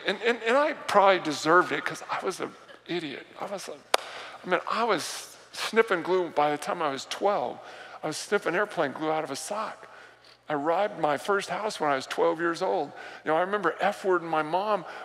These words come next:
when she took me back to military school when I was eight years old. And I look back and I go, "Oh my gosh, I was so jacked up." And you know, my mom said to me, "I wish you were never born.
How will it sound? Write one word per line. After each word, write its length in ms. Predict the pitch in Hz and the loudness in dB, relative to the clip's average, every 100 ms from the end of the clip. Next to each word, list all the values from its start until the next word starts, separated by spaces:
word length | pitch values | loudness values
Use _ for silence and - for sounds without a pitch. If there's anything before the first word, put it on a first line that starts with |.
| - | -8
when 100 | 156 | -4
she 160 | - 165 | -2 -2
took 180 | 208 | -2
me 120 | 196 196 | -2 2
back 240 | 170 180 | 2 2
to 60 | 170 | 0
military 460 | 185 202 196 170 | 0 0 0 -2
school 300 | 165 - 170 | -2 0 2
when 100 | 160 | 2
I 80 | 156 | 2
was 220 | 147 151 - | 0 -4 -6
eight 240 | 175 214 196 | -4 -4 -6
years 400 | 170 196 208 190 - | -4 -2 -2 -6 -4
old. 540 | - 208 247 180 151 - - - - _ _ _ - - - - _ _ _ _ _ _ _ - | 0 2 2 0 -6 -14 -18 -20 -20 _ _ _ -20 -20 -20 -20 _ _ _ _ _ _ _ -6
And 120 | 165 | -2
I 60 | |
look 200 | 175 214 | 0 0
back 220 | 214 202 220 | 2 0 0
and 100 | 190 | 0
I 60 | |
go, 160 | 180 170 - | 0 -2 -2
"Oh 120 | 226 | -4
my 180 | 226 196 | -2 -4
gosh, 320 | 220 226 226 | -4 -6 -4
I 60 | 175 | -2
was 180 | 190 185 | -2 -4
so 400 | - - 233 220 | -6 -6 -6 -6
jacked 380 | 226 - - | -6 -6 -4
up." 120 | - - | -6 -4
And 120 | 214 | -6
you 40 | |
know, 180 | 220 240 - - - | -6 -6 -10 -12 -6
my 60 | |
mom 240 | 214 214 214 | -4 -4 -4
said 200 | - 208 | -6 -6
to 40 | |
me, 240 | 214 226 240 - - - - - _ - | -6 -8 -12 -18 -20 -20 -20 -20 _ -10
"I 80 | 165 | -8
wish 260 | 160 - | -6 -6
you 60 | - | -6
were 120 | 147 | -10
never 260 | 131 139 - | -10 -12 -12
born. 320 | - - - | -14 -14 -14